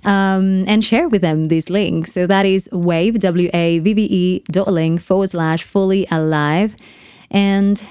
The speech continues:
maybe you're responsible for the change in someone else. Um, so I would say any impulse you have, just follow that. If a person name comes to you, then just follow that.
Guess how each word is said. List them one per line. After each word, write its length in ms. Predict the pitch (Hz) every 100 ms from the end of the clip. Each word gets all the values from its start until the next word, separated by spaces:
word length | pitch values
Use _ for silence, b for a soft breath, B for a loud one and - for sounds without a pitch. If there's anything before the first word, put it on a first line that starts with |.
| B
maybe 420 | 175 180 226 254 233
you're 180 | 220
responsible 600 | 214 220 - 202 208 196
for 160 | 202 220
the 100 | 214
change 340 | - 143 147
in 220 | 170 175 180
someone 460 | - 156 180 196
else. 460 | 185 247 269 - - B B B B B
Um, 540 | - 175 175 175 175 160
so 180 | - 214
I 160 | 247 285
would 160 | 285
say 640 | - 220 185 175 165 160 - _
any 200 | 202 202
impulse 460 | 185 185 180 - -
you 60 |
have, 340 | 147 151 - -
just 220 | 165 -
follow 320 | 156 147 143
that. 400 | 131 92 - -
If 100 | -
a 100 | 165
person 720 | - - 196 190 - 156 156
name 520 | 156 156 156 143 143 B B B B B B B _
comes 340 | - 175 175 -
to 120 | 151
you, 420 | 127 - - 143 - -
then 480 | 160 151 147 147
just 180 | - 190
follow 280 | - 135 135
that. 440 | - 78 78 -